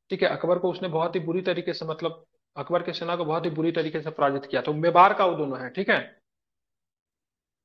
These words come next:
शेर शाह से न बरवार के युद्ध में राजपूतों के शौर्य से इतना प्रभावित हुआ कि उसने कहा था, "मैं मुट्ठी भर बाजरे के लिए लगभग हिंदुस्तान का साम्राज्य खो चुका था।"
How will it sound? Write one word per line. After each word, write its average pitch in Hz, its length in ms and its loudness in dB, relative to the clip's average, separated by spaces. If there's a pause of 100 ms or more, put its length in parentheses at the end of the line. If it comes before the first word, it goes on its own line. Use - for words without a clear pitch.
(520)
शेर 208 240 8
शाह 208 140 4
से 226 100 2
न 220 80 6
बरवार 196 340 8
के 208 100 0
युद्ध 208 120 2
में 208 80 4
राजपूतों 196 380 4
के 208 100 2
शौर्य 196 220 2
से 196 140 0
इतना 190 200 2
प्रभावित 196 520 2
हुआ 196 100 2
कि 196 100 -2
उसने 196 240 -4
कहा 202 180 2
था, 202 100 -6
"मैं 196 100 -2
मुट्ठी 175 300 -4
भर 196 140 0
बाजरे 165 320 2
के 190 100 -4
लिए 196 80 0
लगभग 185 300 2
हिंदुस्तान 180 440 -4
का 190 60 -4
साम्राज्य 180 360 0
खो 156 200 -8
चुका 185 280 0
था।" 190 360 -8